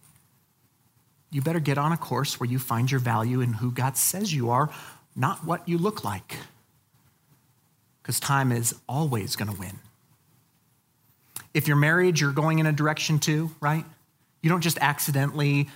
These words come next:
find your way frolicking over to deep, abiding, self-sacrificing love for one another. It just doesn't happen. That's a direction. If you're flirting with someone at work, goodness, that's a direction. I mean, I just know so many people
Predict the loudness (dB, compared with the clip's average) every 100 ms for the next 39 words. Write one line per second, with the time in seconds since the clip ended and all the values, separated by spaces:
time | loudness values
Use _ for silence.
0 | -8 0 2 4 4 2 2 2 2 2
1 | 2 2 2 0 2 2 2 0 0 0
2 | 2 2 0 2 2 2 2 2 0 0
3 | -2 -2 -2 0 0 0 -2 0 0 0
4 | 2 2 0 -4 -6 -18 _ _ _ _
5 | _ _ _ _ _ -4 0 2 2 2
6 | 2 0 -2 -6 -12 -4 0 0 2 0
7 | 0 0 0 -6 -16 _ _ _ _ _
8 | _ _ _ _ _ 2 2 2 0 2
9 | 4 4 4 4 4 4 2 2 2 0
10 | -2 0 2 4 2 2 2 2 4 4
11 | 2 0 0 -2 -8 _ _ _ _ _
12 | _ _ 0 4 4 4 2 2 4 4
13 | 4 4 4 2 2 0 2 2 2 0